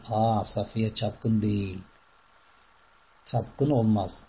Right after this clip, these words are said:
Yani, yani bir, bir yönüyle olabilir. Ee, kadınsa kötü kadın değil de daha çok mesela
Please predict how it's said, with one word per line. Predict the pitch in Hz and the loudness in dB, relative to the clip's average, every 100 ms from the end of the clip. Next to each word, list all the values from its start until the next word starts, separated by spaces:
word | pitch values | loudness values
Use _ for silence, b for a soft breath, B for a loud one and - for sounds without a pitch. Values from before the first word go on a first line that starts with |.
| - | 0
Yani, | 220 220 214 220 | 4 4 4 2
yani | 220 190 185 | 4 4 4
bir, | 247 - 170 | 2 2 4
bir | 208 | 8
yönüyle | 185 143 156 | 8 6 6
olabilir. | 196 170 185 185 117 107 - - - _ _ _ _ _ _ _ 131 | 4 6 6 6 4 0 -6 -20 -20 _ _ _ _ _ _ _ -4
Ee, | 123 113 107 - _ _ _ - | -2 -2 -8 -16 _ _ _ -6
kadınsa | - 120 190 - 170 180 - | -2 4 6 6 6 4 4
kötü | 131 139 | 2 2
kadın | 147 147 160 170 185 156 | 2 2 2 -2 -4 2
değil | 202 247 | 4 4
de | - | 2
daha | - 143 143 | 2 2 2
çok | 143 | 2
mesela | 147 131 135 139 - | 0 2 2 2 0